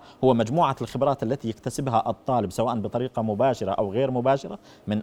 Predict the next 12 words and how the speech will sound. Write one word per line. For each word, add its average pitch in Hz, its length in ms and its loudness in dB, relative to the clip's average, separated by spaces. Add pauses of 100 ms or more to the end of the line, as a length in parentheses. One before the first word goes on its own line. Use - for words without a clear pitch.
أجل 127 220 2
تنمية 143 420 -2
جوانب 113 440 0
شخصيته 123 500 -4 (300)
كاملة. 127 420 2 (460)
العملية 104 800 2
الانتخابية 120 840 0
البرلمانية 123 720 0
الطلابية 139 680 0 (260)
تحقق - 500 0
ذلك 147 300 4
بأن 135 400 2